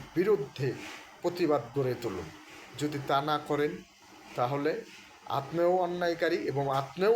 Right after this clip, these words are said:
অন্যায়ের সাথে থেকে তাদের সাপোর্ট করছেন, আমি ভেবে নেব। সহকর্মী ভাইয়েরা আমার, মাথা ঠান্ডা রেখে চিন্তা ভাবনা করবেন বা করেন।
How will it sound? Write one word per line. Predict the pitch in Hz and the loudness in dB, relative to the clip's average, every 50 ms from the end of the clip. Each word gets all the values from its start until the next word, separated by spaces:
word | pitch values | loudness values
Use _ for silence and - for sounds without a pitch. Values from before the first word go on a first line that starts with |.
| 208 | 4
অন্যায়ের | 190 180 170 170 170 165 160 151 139 | 4 0 0 0 2 2 2 2 2
সাথে | - - 143 135 - 165 190 208 196 - - - - - - - - | -2 -4 -4 -2 0 0 0 -2 -4 -10 -14 -20 -20 -20 -18 -10 -6
থেকে | 156 143 143 139 | -6 -2 -2 -2
তাদের | 131 127 110 107 127 | 0 -2 -2 -2 -2
সাপোর্ট | 117 - - - 113 - 110 98 - - - | -2 -2 -4 -4 -4 -4 -4 -6 -6 -8 -10
করছেন, | 95 - - - - - - - - - - - - - - - | -10 -10 -10 -8 -8 -6 -6 -6 -8 -12 -16 -20 -20 -18 -12 -8
আমি | - 107 123 127 123 | -6 -4 -4 -4 -4
ভেবে | 98 - 107 98 110 101 | -4 -4 -4 -4 -4 -4
নেব। | 101 95 - - - - - - - - - - - - | -4 -4 -6 -6 -8 -8 -10 -16 -18 -20 -20 -20 -16 -10
সহকর্মী | - - 143 139 139 135 147 147 147 147 | -6 -2 -2 -2 0 0 -2 -2 -2 -2
ভাইয়েরা | 135 131 131 139 143 151 151 | -2 -2 -2 -2 0 0 0
আমার, | 147 160 165 185 233 240 - - - - - - - 104 104 101 - - - - - - - 113 | 0 -2 -4 -4 -6 -8 -12 -14 -20 -20 -18 -18 -16 -14 -14 -14 -14 -14 -14 -14 -14 -14 -12 -8
মাথা | 113 123 123 123 131 131 131 | -4 -4 -4 -4 -4 -6 -6
ঠান্ডা | - - 139 135 143 147 147 160 160 | -4 -4 -4 -4 -2 0 2 2 2
রেখে | 156 147 143 - - 151 160 185 - - - - - - - - - - - - | 2 2 0 0 -2 -2 -2 -2 -4 -10 -20 -20 -20 -20 -20 -20 -20 -20 -14 -10
চিন্তা | - 147 135 135 131 139 113 | -6 -4 -2 -2 0 0 -2
ভাবনা | 95 - 98 113 117 110 - - | -2 -4 -6 -4 -6 -6 -6 -6
করবেন | 117 107 98 87 92 87 151 - - - - - - | -8 -6 -4 -4 -4 -4 -4 -8 -14 -14 -12 -6 -4
বা | 117 | -4
করেন। | 113 - - 175 165 147 120 | -2 2 4 4 4 4 2